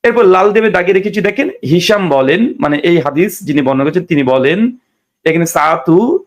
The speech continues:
তথা কিয়ামত আসবে, সাআত আসবে, এর অর্থ তাদের মৃত্যু।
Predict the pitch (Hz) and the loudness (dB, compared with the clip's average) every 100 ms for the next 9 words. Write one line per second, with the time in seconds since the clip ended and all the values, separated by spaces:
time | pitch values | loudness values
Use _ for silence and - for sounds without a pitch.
0 | - 156 156 156 156 156 165 - 147 143 | -4 -2 -2 -2 -2 0 -4 -4 -4 -4
1 | 135 151 180 202 - 135 160 147 139 131 | -2 -2 0 -2 -4 -2 -2 -2 -4 -2
2 | 170 196 160 147 139 139 143 208 185 160 | -2 0 0 0 0 0 -2 -2 -2 0
3 | 160 214 285 - 165 | 0 2 0 -2 -2